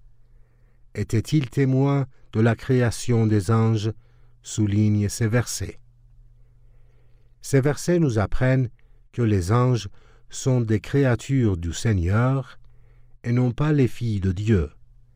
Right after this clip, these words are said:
d'autant plus que, contrairement aux humains, les anges n'ont pas de sexe. Dans l'autre monde,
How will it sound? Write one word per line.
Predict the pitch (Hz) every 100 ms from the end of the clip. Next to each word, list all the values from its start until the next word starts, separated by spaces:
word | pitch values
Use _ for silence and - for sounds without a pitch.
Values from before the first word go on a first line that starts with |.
| - - -
d'autant | 95 90 104 104
plus | - 151 165 160 - - - -
que, | - 131
contrairement | 160 165 165 131 110 110 101 90 -
aux | 101
humains, | 85 82 82 117 127 - - - _ _ - _ -
les | 127 117
anges | 143 147 135 117 - - -
n'ont | 92 87
pas | 104 104
de | 127
sexe. | - 92 - - - - - - - - - - - - - - - - -
Dans | 95
l'autre | 95 98 - 127
monde, | 143 147 127